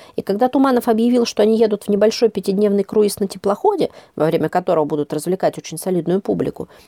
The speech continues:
Тоня была на седьмом небе от счастья. Круиз на теплоходе. Вот уж идеальное место для продолжения романа. И самое интересное, что Всеволод Алексеевич считал точно так же. Только относительно героя этого романа мнения у них не совпали.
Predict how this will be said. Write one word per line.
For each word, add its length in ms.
Тоня 240
была 180
на 100
седьмом 360
небе 240
от 60
счастья. 500
Круиз 400
на 100
теплоходе. 720
Вот 220
уж 140
идеальное 440
место 320
для 140
продолжения 580
романа. 440
И 60
самое 300
интересное, 440
что 160
Всеволод 320
Алексеевич 480
считал 300
точно 320
так 260
же. 140
Только 240
относительно 480
героя 340
этого 220
романа 360
мнения 340
у 60
них 180
не 80
совпали. 560